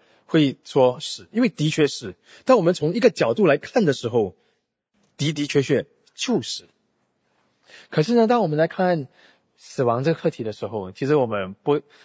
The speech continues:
可以看的角度不单是一个角度，而是两个角度来看。好，所以对未得救的人而言，他是刑罚吗？是的，因为在死亡了之后，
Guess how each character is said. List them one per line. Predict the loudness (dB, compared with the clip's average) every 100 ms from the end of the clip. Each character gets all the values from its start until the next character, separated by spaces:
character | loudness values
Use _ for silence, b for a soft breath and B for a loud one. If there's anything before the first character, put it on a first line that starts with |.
| b _ _ _ _ -10
可 | 2
以 | 2
看 | 2 -2 -2
的 | -2
角 | -4
度 | -6
不 | -4 -2
单 | -2
是 | -4
一 | -2
个 | -2
角 | -2 -8
度， | -6
而 | -4
是 | -4 -6 -6
两 | -8 -8
个 | -10
角 | -10
度 | -10
来 | -16
看。 | -16 -20 _ _ _ _ _ _ _ _ -4
好， | -4 -4 _ b b b
所 | 2 2
以 |
对 | 4 0 0 -2
未 | -2 0
得 | 2 2 4 2
救 | -2 -4
的 | -4
人 | -4
而 | -6 -6
言， | -8 -10 _ _ _ _ _ _
他 | -2 -2
是 | -2
刑 | -6 -6
罚 | -4
吗？ | -4 -6
是 | -10
的， | -16 -18 _ b b b
因 | 4
为 | 4
在 | 2 _ 2 2
死 | 0 -10 -2 0
亡 | 2 0
了 | -2
之 | -4 -8 -8
后， | -2 -2 -2